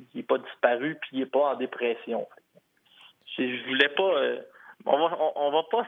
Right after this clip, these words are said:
s'attarder là-dessus, mais juste un, peut-être une petite amicale main droite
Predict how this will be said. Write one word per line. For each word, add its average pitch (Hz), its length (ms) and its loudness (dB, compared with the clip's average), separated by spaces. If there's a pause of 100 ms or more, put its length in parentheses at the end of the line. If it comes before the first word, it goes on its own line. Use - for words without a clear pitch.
s'attarder 160 560 0
là-dessus, 170 500 -4
mais 160 300 0 (420)
juste 185 360 -2
un, 135 180 -2
peut-être 170 400 0
une 143 140 -12
petite 190 480 -4
amicale 151 720 0
main 127 240 -6
droite 127 380 0